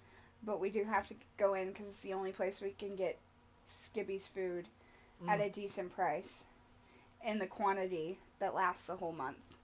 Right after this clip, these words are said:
Speaker 2: Mm-hmm.
Speaker 1: Yeah.
Speaker 2: I use Chewy. I don't know if you guys looked into that.
Speaker 1: We haven't looked into Chewy. That seems like work for me.
Speaker 2: <laughs>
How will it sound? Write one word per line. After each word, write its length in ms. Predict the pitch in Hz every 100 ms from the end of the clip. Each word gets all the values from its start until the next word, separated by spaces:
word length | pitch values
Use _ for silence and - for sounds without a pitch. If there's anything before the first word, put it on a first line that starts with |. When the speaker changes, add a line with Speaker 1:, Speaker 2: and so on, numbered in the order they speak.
| -
Speaker 2:
Mm-hmm. 440 | 170 160 165 165 160 - - - - - - -
Speaker 1:
Yeah. 320 | 214 156 - - - - - - - -
Speaker 2:
I 60 | 214
use 260 | 262 254
Chewy. 400 | - 196 160 160 147 - - - - - - - - - - - - - - - - - - - - - - -
I 20 | 165
don't 140 | 156
know 100 | 160
if 140 | 156 165
you 60 |
guys 240 | 156 151 151
looked 240 | 147 147
into 160 | 139 139
that. 320 | 143 - - - -
Speaker 1:
We 140 | 247
haven't 340 | 240 226 214
looked 200 | 196 214
into 180 | 208 202
Chewy. 480 | 196 208 180 156 202 - - - 330 285 285 254 226 - - - -
That 120 | 220
seems 280 | - 214 214
like 180 | 208 202
work 260 | 175 156 -
for 160 | - -
me. 240 | - 233 - - - -
Speaker 2:
<laughs> 80 | -